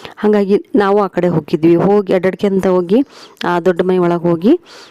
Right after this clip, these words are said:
ನಾವು ಔಟ್ಸೈಡ್ ಇದ್ವಿ. ಹಾಗಾಗಿ ದೊಡ್ಡ ಮನೆ ಒಳಗೆ ನಾವು ಅಡ್ಡಾಡ್ಕೊಂತ ಹೋಗಿ, ನಾವು ಕೂಡ ಯಾವ ರೀತಿ ಹೊಡೆಯೋದು ಅಂತ ನೋಡ್ಕೊಂಡಿರ್ತಿದ್ವಿ. ನಮಗೂ ಇಂಟ್ರೆಸ್ಟ್ ಬರ್ತಿತ್ತು ಆ ಕೆಲಸ. ನಾವು ಕುತ್ಕೊಂಡು ಬಟನ್ ಹೊಡ್ದ್ ಹೊಡ್ದ್ ಕೊಡ್ತಿದ್ವಿ. ಒಂದ್ಸಲ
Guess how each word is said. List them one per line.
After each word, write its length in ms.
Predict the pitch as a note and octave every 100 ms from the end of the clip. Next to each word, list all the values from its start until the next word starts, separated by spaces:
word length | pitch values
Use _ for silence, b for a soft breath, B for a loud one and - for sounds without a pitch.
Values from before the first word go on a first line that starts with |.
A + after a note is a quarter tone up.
| B
ನಾವು 280 | G3+ F#3+ F3
ಔಟ್ಸೈಡ್ 340 | F3 G3 F#3+
ಇದ್ವಿ. 260 | D#3+ D3 G#3+
ಹಾಗಾಗಿ 400 | G#3+ F#3 F3 F3+
ದೊಡ್ಡ 200 | F3 D#3+
ಮನೆ 160 | F#3
ಒಳಗೆ 180 | F3+ E3+
ನಾವು 260 | E3+ D#3+ E3+
ಅಡ್ಡಾಡ್ಕೊಂತ 500 | D#3 D#3+ E3 E3 D#3+
ಹೋಗಿ, 380 | E3 D#3+ F#3 D#4 B B B
ನಾವು 200 | F#3 F3
ಕೂಡ 160 | F3+ F3+
ಯಾವ 300 | F#3+ F#3 E3+
ರೀತಿ 220 | E3+ F3
ಹೊಡೆಯೋದು 320 | E3+ D#3+ D#3
ಅಂತ 180 | D#3+ D#3 D#3+
ನೋಡ್ಕೊಂಡಿರ್ತಿದ್ವಿ. 960 | D#3+ D3+ - E3+ D3+ - - E3+ B3+ D#4+ B B -
ನಮಗೂ 220 | G#3+ A3
ಇಂಟ್ರೆಸ್ಟ್ 420 | A#3 G3 G3+ -
ಬರ್ತಿತ್ತು 360 | F3 D#3 D#3+ D#3
ಆ 20 |
ಕೆಲಸ. 380 | D3 E3+ D3 - - B B B B -
ನಾವು 320 | G3+ A#3 A3+
ಕುತ್ಕೊಂಡು 640 | A3 F#3+ G#3+ G#3 A3+ A3+ F#3 D#3+ D3 D3+ - F3+
ಬಟನ್ 320 | F#3 G#3 G3
ಹೊಡ್ದ್ 260 | F#3+ F3+
ಹೊಡ್ದ್ 160 | F3+ F#3+
ಕೊಡ್ತಿದ್ವಿ. 400 | - E3+ F3+ F3
ಒಂದ್ಸಲ 320 | G3 G3+ G#3